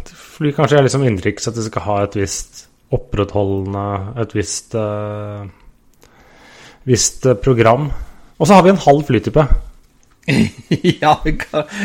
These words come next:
Speaker 2: ja, for vi har jo snakket om Tupolev hundre og fjorten tidligere,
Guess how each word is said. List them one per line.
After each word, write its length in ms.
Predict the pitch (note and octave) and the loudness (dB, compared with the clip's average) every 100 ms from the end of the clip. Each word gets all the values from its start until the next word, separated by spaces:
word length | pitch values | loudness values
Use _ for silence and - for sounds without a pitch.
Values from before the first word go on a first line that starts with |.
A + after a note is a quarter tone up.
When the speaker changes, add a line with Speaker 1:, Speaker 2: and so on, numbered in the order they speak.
| - | 2
Speaker 2:
ja, 100 | - E3+ | 4 4
for 140 | F#3 | 4
vi 60 | F#3 | 2
har 100 | E3 | 2
jo 80 | F3 | 2
snakket 240 | A3 - D#3+ | 0 0 -4
om 80 | E3 | -2
Tupolev 380 | D3+ C#3 D3 | -2 -2 -2
hundre 300 | D#3 C3+ A#2+ | 0 0 0
og 80 | C#3 | -2
fjorten 680 | - E3+ - _ B2 C3+ D3 C#3+ _ | -2 -4 -4 _ -4 -2 -2 -8 _
tidligere, 440 | - C3+ D#3 C4 | -8 -4 0 0